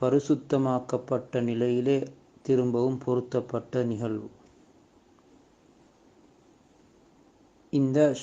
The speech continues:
ஷக்கு சதுர் என்பது நபி ஸல்லல்லாஹு அலைஹி வஸல்லம் அவர்களுடைய நெஞ்சை பிளந்து எடு-,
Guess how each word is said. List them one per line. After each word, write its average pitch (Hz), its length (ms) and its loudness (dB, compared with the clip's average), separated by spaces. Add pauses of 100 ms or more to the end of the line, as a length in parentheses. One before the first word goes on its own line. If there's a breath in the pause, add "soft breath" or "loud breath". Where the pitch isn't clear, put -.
ஷக்கு 151 420 -2 (140)
சதுர் 135 260 0
என்பது 120 560 0 (140)
நபி 131 280 -4
ஸல்லல்லாஹு 120 600 0 (100)
அலைஹி 113 280 -2
வஸல்லம் 120 540 -2
அவர்களுடைய 113 920 -2 (1040)
நெஞ்சை 123 680 0
பிளந்து 117 680 0
எடு-, 123 360 -2